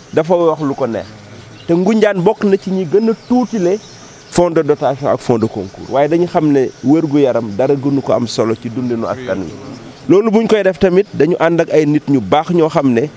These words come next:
wax dëgg yàlla fi nu fekk santé ci Ngoundiane ñoo ñu ci jàppale parce que man du ma faj. Mën naa jënd médicament joxe,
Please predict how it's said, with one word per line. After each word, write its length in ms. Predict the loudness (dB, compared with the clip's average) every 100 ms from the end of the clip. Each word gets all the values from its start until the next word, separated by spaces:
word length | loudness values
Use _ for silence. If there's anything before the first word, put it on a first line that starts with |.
| -14 -6
wax 140 | -4 0
dëgg 180 | 2 4
yàlla 320 | 4 2 0
fi 160 | 0
nu 120 | 0 2
fekk 240 | 2 -2
santé 360 | 0 0 2 0
ci 120 | 2
Ngoundiane 420 | 2 2 2 2
ñoo 220 | 4 4 4
ñu 120 | 2
ci 120 | 0 2
jàppale 340 | 0 2 0
parce 180 | 0 0
que 40 |
man 160 | 0 0
du 60 | 2
ma 100 | 0
faj. 180 | 0 -2 -4 -20 -20 -20 -20 -20 -10
Mën 120 | 0 2
naa 200 | 2 2
jënd 280 | 0 0 2
médicament 580 | 2 2 0 2 0 2
joxe, 160 | 0